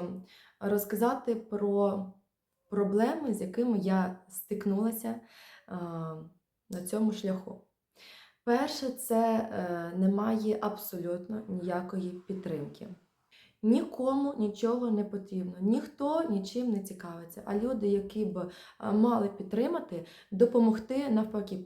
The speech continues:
принижують і насміхаються. Єдина моя підтримка — це мій чоловік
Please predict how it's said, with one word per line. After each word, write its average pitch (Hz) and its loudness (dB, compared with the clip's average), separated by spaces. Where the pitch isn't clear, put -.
принижують 247 0
і 190 0
насміхаються. 190 -6
Єдина 220 6
моя 185 4
підтримка — 202 -6
це 185 -4
мій 196 -4
чоловік 185 -8